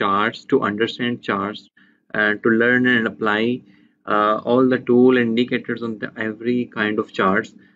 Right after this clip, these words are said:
uh, जो कि आपको help करेंगे different मार्केट प्लेसेस, uh, different markets में, uh, एंटर होकर अपनी trading career को pursue करने में, start करने में या different investors को services देने में।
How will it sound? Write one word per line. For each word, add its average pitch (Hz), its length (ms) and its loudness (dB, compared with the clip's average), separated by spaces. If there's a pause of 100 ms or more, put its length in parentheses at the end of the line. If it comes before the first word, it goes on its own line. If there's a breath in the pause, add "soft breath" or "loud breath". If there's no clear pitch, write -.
(240 soft breath)
uh, 107 160 0
जो 113 160 0
कि 131 100 0
आपको 123 340 0
help 117 280 -2
करेंगे 110 380 -2
different 113 380 -4
मार्केट 104 460 -4
प्लेसेस, 113 680 -4
uh, 107 320 -4
different 113 420 -4
markets 107 600 -4
में, 113 280 -6 (640 soft breath)
uh, 107 420 -6 (300)
एंटर 123 340 0
होकर 113 600 0
अपनी 123 440 -6
trading 117 420 -2
career 113 320 -4
को 113 160 -8
pursue 117 400 -4
करने 117 300 -4
में, 120 240 -6 (880)
start 113 300 -2
करने 117 240 -4
में 117 160 -6
या 120 120 0
different 117 440 -2
investors 110 480 -4
को 131 140 -6
services 104 400 -6
देने 98 260 -2
में। 95 200 -4